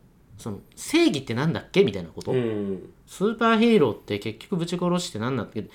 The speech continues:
Speaker 1: で、スーサイドスクワットってさ、もともとめちゃめちゃ悪人じゃん。
Speaker 2: まあまあ、獄中にいた人たちをかき集めて、
Speaker 1: かき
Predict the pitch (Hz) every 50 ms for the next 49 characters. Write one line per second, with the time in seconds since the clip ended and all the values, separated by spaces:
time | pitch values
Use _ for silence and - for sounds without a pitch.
0 | - - - - - 120 - - - 302 349 339 339 330 339 311 294 - - 302
1 | 277 277 277 - - 87 - 98 92 85 - 110 123 165 - 294 277 285 247 202
2 | 117 120 147 - 262 285 277 277 214 190 - - 247 262 254 247 247 208 - -
3 | - 226 175 - 214 131 131 - - - - - - - 123 123 117 107 107 107
4 | 104 98 98 117 117 117 - - - 156 151 156 151 147 156 156 147 - - 156
5 | - 147 127 - 143 127 - - 127 113 - - 131 131 123 - - - 135 123
6 | 110 101 123 120 113 196 208